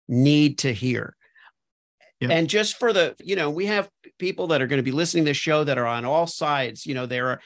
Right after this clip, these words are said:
Speaker 1: there are people who are seven and eight figures. There are people who haven't quite gotten there yet. That's why I say people are looking for their next figure voice. So let me ask you this. As
Speaker 2: Yep.
Speaker 1: a company grows, you've taken companies to sale.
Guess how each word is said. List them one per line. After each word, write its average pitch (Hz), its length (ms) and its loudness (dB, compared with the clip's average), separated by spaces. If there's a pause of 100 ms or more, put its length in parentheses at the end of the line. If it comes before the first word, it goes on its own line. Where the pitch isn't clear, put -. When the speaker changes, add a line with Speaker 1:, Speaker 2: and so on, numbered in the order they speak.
(240)
Speaker 1:
there 135 200 2
are 135 40 -2
people 160 340 0
who 151 180 0
are 143 200 2
seven 147 380 0
and 147 80 2
eight 147 200 -2
figures. 170 520 -2 (300)
There 139 120 0
are 131 60 -6
people 147 320 -2
who 135 200 0
haven't 139 420 -2
quite 131 340 0
gotten 156 320 0
there 175 160 2
yet. 170 360 0
That's 156 260 -2
why 143 240 2
I 131 100 2
say 151 360 -2 (200)
people 151 320 -2
are 143 40 2
looking 143 280 0
for 139 160 -2
their 120 160 0
next 127 580 -2
figure 139 400 0
voice. 139 680 -2 (400)
So 160 200 -2
let 165 140 2
me 208 160 4
ask 175 220 -2
you 160 100 -2
this. 123 340 -6 (300)
As 214 300 2
Speaker 2:
Yep. 202 80 -2
Speaker 1:
a - 40 -20
company 170 480 0
grows, 135 720 -2 (480)
you've 160 500 2 (140)
taken 147 340 -2
companies 123 520 -2
to 131 80 -6
sale. 185 580 2